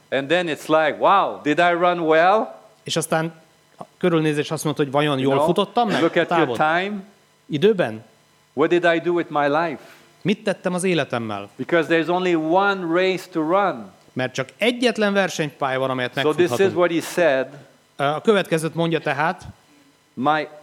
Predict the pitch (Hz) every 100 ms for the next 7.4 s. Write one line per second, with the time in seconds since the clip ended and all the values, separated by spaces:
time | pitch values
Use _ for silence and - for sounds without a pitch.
0 | - - 175 226 226 220 170 185 185 151
1 | 139 - 127 - - 170 208 170 160 139
2 | 135 147 139 131 120 - 123 - 143 180
3 | 147 139 - 139 117 117 - - 110 113
4 | 127 120 113 135 - 110 98 131 120 104
5 | 98 104 110 - - - _ 113 - 135
6 | 143 147 - 117 98 - 143 - 110 -
7 | 135 135 135